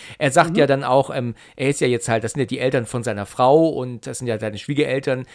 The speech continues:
Speaker 1: sagt ja auch, "Deine Eltern können mich nicht ausstehen", das, das hören wir ja auch die ganze Zeit. Also wir lernen ja die Familie so kennen, relativ schnell, ne? Ähm,
Speaker 2: Mhm.
Speaker 1: die jüngere Schwester, diese E-, Emily DeRaven heißt die,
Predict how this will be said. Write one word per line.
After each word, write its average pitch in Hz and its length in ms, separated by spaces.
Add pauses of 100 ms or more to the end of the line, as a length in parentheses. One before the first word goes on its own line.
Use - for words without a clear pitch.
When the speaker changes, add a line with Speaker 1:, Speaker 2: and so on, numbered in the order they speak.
Speaker 1:
sagt 135 220
ja 147 100
auch, 127 80
"Deine 113 220
Eltern 117 240
können 104 120
mich 101 80
nicht 92 140
ausstehen", 127 500
das, 113 240
das 104 160
hören 123 300
wir 110 80
ja 107 120
auch 104 120
die 120 80
ganze 110 220
Zeit. 127 160
Also 123 180
wir 131 100
lernen 139 240
ja 135 220 (360)
die 131 80
Familie 123 420
so 110 120
kennen, 117 300 (240)
relativ 123 360
schnell, 113 420
ne? 123 280 (440)
Ähm, 139 240
Speaker 2:
Mhm. - 220
Speaker 1:
die 135 160
jüngere 214 360
Schwester, 208 400
diese 139 240
E-, 156 180 (140)
Emily 156 480
DeRaven 131 640
heißt 147 340
die, 180 200